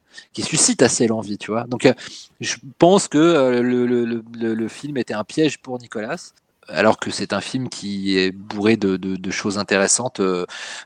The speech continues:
et qu'il faut décorréler de sa présence à Cannes, en fait. Mais c'est, ça montre aussi que la sélection d'un film à Cannes est une étape,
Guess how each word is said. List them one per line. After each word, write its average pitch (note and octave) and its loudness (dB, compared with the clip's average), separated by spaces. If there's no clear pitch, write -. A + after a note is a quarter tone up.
et F#2 -10
qu'il - -12
faut B2 4
décorréler A#2+ 4
de A#2+ 2
sa G#2 0
présence A2 -6
à D#3 2
Cannes, E3 0
en A2+ -6
fait. - -6
Mais G#2+ -6
c'est, C#3+ 2
ça E3 -2
montre F#3+ -4
aussi E3 -2
que B2 0
la A2 -8
sélection B2+ -2
d'un A#2 -8
film A#2 -12
à A2+ -4
Cannes D3 2
est A#2 -6
une A2 -6
étape, C3+ -2